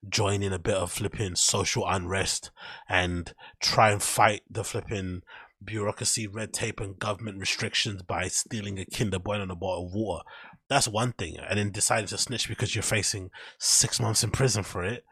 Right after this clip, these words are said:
But if you're a legit gang member and you decide to do ride outs and you decide to commit to this life of crime, and now at the end where you're gonna face some real hard time,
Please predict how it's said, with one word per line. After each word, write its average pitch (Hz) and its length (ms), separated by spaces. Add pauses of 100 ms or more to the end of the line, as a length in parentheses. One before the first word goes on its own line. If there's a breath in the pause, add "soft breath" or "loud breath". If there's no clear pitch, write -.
(340 loud breath)
But 113 100
if 113 80
you're 175 120
a - 20
legit 120 560
gang 113 280
member 85 480
and 101 100
you 98 120
decide 104 280
to 101 60
do 101 140
ride 98 260
outs 90 220
and 95 60
you 90 80
decide 92 320
to 92 120
commit 95 320
to - 100
this 95 140
life 92 180
of 92 120
crime, 92 380 (280 loud breath)
and 92 160
now 110 300
at 95 140
the 104 260
end 127 320
where 101 160
you're 92 220 (180)
gonna 113 240
face 104 280
some 92 160
real 104 160
hard 95 220
time, 95 360